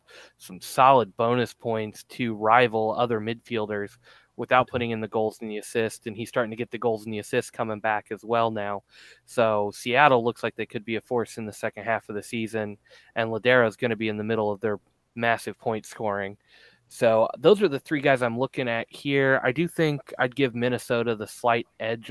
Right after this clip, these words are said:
on this one and go two one for them just because it is a home game, but I could easily see this one going end to end and becoming a three two or even a three three game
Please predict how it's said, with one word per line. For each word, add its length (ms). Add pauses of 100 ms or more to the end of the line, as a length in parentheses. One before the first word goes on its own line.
on 380
this 320
one 380 (600)
and 280
go 240
two 260
one 300
for 240
them 420
just 220
because 240
it 100
is 180
a 60
home 360
game, 440 (340)
but 120
I 60
could 160
easily 300
see 220
this 260
one 200
going 460
end 200
to 160
end 240
and 80
becoming 420
a 200 (200)
three 200
two 240
or 120
even 300
a 60
three 240
three 240
game 400